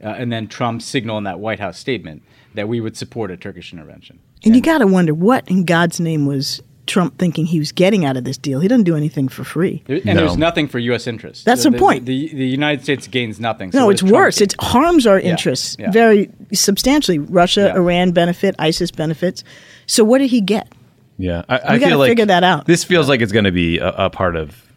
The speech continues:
Speaker 3: this future impeachment inquiry, because it all seems kinda tied, especially with Rudy Giuliani running around lobbying to, you know, unsanctioned banks and,
Speaker 2: Right.
Speaker 3: you know, get, uh, a Turkish cleric named Gulen sent from the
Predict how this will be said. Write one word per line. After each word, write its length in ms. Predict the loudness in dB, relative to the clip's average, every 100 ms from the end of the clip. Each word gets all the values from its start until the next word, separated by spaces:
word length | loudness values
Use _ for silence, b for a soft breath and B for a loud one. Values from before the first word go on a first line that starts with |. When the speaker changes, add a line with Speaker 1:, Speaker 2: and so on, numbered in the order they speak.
| _
Speaker 3:
this 260 | -8 -8
future 400 | -10 -10 -8 -10
impeachment 480 | -10 -12 -14 -14 -16
inquiry, 420 | -16 -16 -16 -16 _
because 220 | _ -4
it 120 | 0 0
all 140 | 0
seems 200 | -4 -8
kinda 220 | -6 -6
tied, 180 | -4 -4
especially 340 | -2 0 0
with 80 | 0 0
Rudy 220 | 0 0
Giuliani 680 | -4 -4 -2 -2 -2 -6 -6
running 240 | -4 -4 -4
around 580 | -4 -4 -4 -8 -12 -20 b b b _
lobbying 720 | -4 -2 0 -2 -4 -4 -6
to, 280 | -4 -6 -6 -8 -12 -8
you 100 | -8
know, 280 | -8 -12 -10 0
unsanctioned 680 | 2 2 0 -2 -4 -4
banks 560 | 0 0 0 -2 -6 -2
and, 120 | 0
Speaker 2:
Right. 280 | 0 -2 -4 b _
Speaker 3:
you 80 | -2
know, 100 | -2
get, 360 | 0 0 0 0
uh, 300 | -2 0 -2
a 60 | -4
Turkish 280 | -4 -6 -6
cleric 400 | -2 -2 -2 -4
named 260 | -8 -10 -14 b _
Gulen 640 | 0 4 4 2 0 -2 -4
sent 340 | -4 -4 -4
from 320 | -10 -10 -10
the 60 | -10